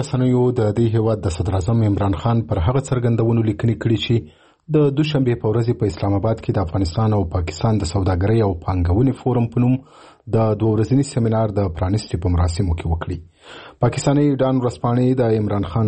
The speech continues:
له خولې ویلي، پاکستان کې دا ویره ده چې هندوستان به افغانستان د دې هیواد د بې ثباته کولو لپاره وکاروي. خو موږ پریکړه کړې چې د افغانستان د خلکو د هیلو ملاتړ وکړو،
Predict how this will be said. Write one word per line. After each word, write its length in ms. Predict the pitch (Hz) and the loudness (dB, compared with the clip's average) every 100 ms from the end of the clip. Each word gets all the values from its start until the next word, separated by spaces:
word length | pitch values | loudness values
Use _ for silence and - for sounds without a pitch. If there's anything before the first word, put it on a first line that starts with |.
| 95 | 0
له 60 | |
خولې 240 | 92 107 101 87 | 0 0 0 2
ویلي، 320 | 107 135 117 - _ - - - | 2 4 2 -4 _ -20 -10 -2
پاکستان 420 | 131 147 151 147 | -2 0 0 0
کې 120 | 147 131 | 2 2
دا 60 | 127 113 | 2 2
ویره 220 | 143 127 | 2 2
ده 100 | 98 | -2
چې 120 | - 92 | -4 -4
هندوستان 460 | 95 85 117 117 117 | -4 -4 -2 0 2
به 140 | 113 | 0
افغانستان 540 | - 98 92 113 107 | 0 -2 -2 0 2
د 120 | 95 95 | 2 2
دې 80 | 101 | 2
هیواد 240 | 104 107 104 | 2 0 0
د 80 | 92 | 0
بې 80 | 87 82 | 0 0
ثباته 300 | 87 87 85 - | 0 0 0 0
کولو 260 | 110 104 92 | 2 2 0
لپاره 340 | 82 87 101 | -2 0 0
وکاروي. 460 | 110 - 80 80 80 - - - - | 0 0 -2 -2 -4 -10 -20 -20 -20
خو 140 | - 104 | -4 0
موږ 160 | 98 82 | 2 2
پریکړه 340 | 117 127 120 113 | 0 2 0 0
کړې 140 | 120 117 | 0 0
چې 200 | 127 127 | 2 2
د 40 | 107 | 0
افغانستان 560 | - 95 85 110 101 | -2 -2 -2 0 0
د 140 | 90 - | -2 -2
خلکو 260 | 110 - | -2 -2
د 160 | 92 87 | 0 2
هیلو 180 | 107 92 | 2 2
ملاتړ 320 | 85 85 117 143 | 2 2 2 0
وکړو، 280 | 135 156 | 2 0